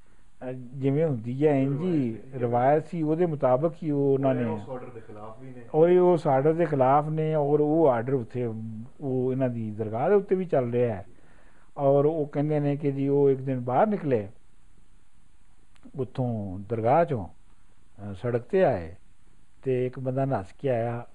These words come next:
Speaker 1: ਹਾਂਸੀ ਦਾ ਬੰਦਾ ਸੀ, ਤੇ ਉਹਨੇ ਕਿਹਾ ਕਿ ਜੀ ਹਜ਼ਰਤ, ਤੁਸੀਂ ਹਾਂਸੀ ਹੁੰਦੇ ਸੋ ਤੇ ਤੁਹਾਡਾ ਰੋਜ਼ ਦੀਦਾਰ ਹੋ ਜਾਂਦਾ ਸੀ,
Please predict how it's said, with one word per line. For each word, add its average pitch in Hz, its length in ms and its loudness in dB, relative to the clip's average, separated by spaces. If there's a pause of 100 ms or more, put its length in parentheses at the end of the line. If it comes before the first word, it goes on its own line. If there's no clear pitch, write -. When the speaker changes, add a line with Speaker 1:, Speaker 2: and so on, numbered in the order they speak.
Speaker 1:
ਹਾਂਸੀ 110 320 -6
ਦਾ 123 120 2
ਬੰਦਾ 98 340 -4
ਸੀ, 90 260 -12 (840)
ਤੇ 135 60 -10
ਉਹਨੇ 160 240 0
ਕਿਹਾ 151 300 0
ਕਿ 151 180 -4
ਜੀ 147 220 -2
ਹਜ਼ਰਤ, 131 680 -2 (1700)
ਤੁਸੀਂ 147 280 -6
ਹਾਂਸੀ 127 360 -4
ਹੁੰਦੇ 127 280 -2
ਸੋ 110 340 -4 (580)
ਤੇ 120 80 -8
ਤੁਹਾਡਾ 117 360 -2
ਰੋਜ਼ 135 320 -2
ਦੀਦਾਰ 131 320 2
ਹੋ 131 80 2
ਜਾਂਦਾ 98 280 -6
ਸੀ, 92 220 -12